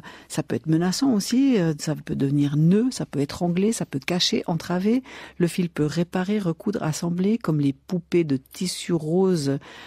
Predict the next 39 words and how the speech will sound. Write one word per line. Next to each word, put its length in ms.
à 80
la 100
fois 180
inquiétantes 540
et 60
très 300
tendres 340
de 80
Louise 240
Bourgeois. 400
Et 120
puis 160
c'est 200
aussi 220
broder 520
et 100
décorer, 640
faire 320
écrin 400
pour 160
des 140
reliques 360
sacrées 400
chrétiennes, 560
raconter 500
des 260
histoires 300
en 80
mots 220
magiques, 640
rendre 260
des 220
hommages 280
aux 120
morts, 400
aux 100
saints, 400
créer 320
des 180